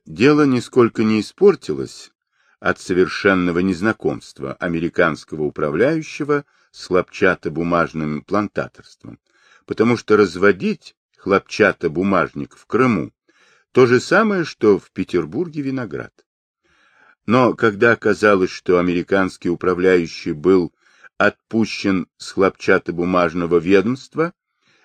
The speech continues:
и попал винокуром на завод в Тамбовской губернии,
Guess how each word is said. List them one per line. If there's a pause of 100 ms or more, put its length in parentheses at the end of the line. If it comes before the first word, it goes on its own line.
(120)
и
попал
винокуром
на
завод
в
Тамбовской
губернии,